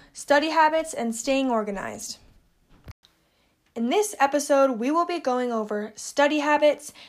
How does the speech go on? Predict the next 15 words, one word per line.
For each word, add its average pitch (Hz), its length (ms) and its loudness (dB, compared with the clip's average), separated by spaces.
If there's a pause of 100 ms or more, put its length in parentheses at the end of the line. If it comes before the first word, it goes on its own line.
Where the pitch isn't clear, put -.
and 220 180 -4
ways 220 260 0
to 226 100 -10
be 220 120 -6
most 208 360 -4
prepared 220 400 -6
for 208 160 -10
your 190 160 -6
tests - 500 -6 (300)
and 208 100 -6
how 262 300 0
to - 160 -8
organize 247 680 -4
your 208 140 -6
work 208 480 -4